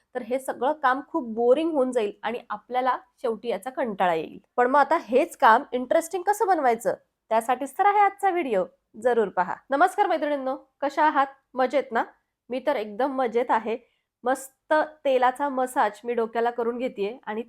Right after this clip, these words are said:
तेही माझ्या मम्मीच्या हातून. लहानपणापासूनच माझ्या ही एकदम आवडीची गोष्ट आहे, मम्मीच्या हातून डोक्याला तेलाने मसाज करून घेणं.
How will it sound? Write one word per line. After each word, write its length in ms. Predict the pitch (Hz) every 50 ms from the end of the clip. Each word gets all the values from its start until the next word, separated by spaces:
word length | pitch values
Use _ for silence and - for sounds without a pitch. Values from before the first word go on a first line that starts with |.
| -
तेही 360 | 262 247 240 233 220 233 285
माझ्या 340 | 330 311 214 202 196 202 233
मम्मीच्या 460 | 269 277 277 240 226 226 220 220 202
हातून. 300 | 208 202 175 - - - - _ _ _ _ _ _ _ _ _ _ _ _ -
लहानपणापासूनच 880 | 262 254 294 320 392 440 415 370 370 359 370 330 320 - 277 233 220 220 -
माझ्या 300 | 247 247 254 247 285 254
ही 200 | 233 226 254 - -
एकदम 360 | 240 220 208 202 262 269 269 -
आवडीची 420 | - 240 240 233 233 247 233 - 262
गोष्ट 280 | 226 240 247 - -
आहे, 100 | 226 190
मम्मीच्या 460 | 185 202 208 208 214 220 233 233 269 262
हातून 400 | 254 247 220 226 - 214 202 226 - _ _ _ _ _ -
डोक्याला 400 | 202 220 220 - 202 175 226 247
तेलाने 520 | 262 - - 269 240 233 233 226 226 247 269
मसाज 460 | 254 247 240 233 - 220 220 226 -
करून 300 | - 254 226 214 220 240
घेणं. 240 | 226 269 214 180